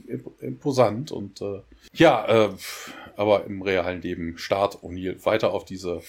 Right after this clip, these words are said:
Schale. Und ein bisschen später kommt dann,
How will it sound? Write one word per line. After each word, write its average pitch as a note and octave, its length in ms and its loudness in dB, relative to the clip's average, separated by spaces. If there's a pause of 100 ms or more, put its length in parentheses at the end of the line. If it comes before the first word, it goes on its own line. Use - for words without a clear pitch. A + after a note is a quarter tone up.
(120)
Schale. G#2+ 840 4 (640)
Und - 280 -14
ein F#2+ 100 -10
bisschen G2+ 240 -10
später F#2+ 600 0
kommt F#2+ 420 -6
dann, F2 520 -4